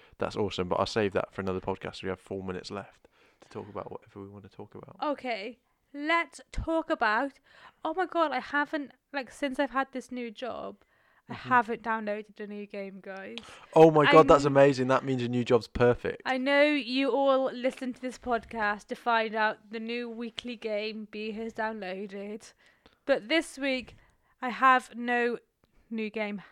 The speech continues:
Speaker 2: However, don't you what? Not worry.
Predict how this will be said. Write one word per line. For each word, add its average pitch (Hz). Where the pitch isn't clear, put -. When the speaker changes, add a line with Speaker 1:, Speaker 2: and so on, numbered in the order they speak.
Speaker 2:
However, 226
don't 359
you 392
what? 403
Not 370
worry. 330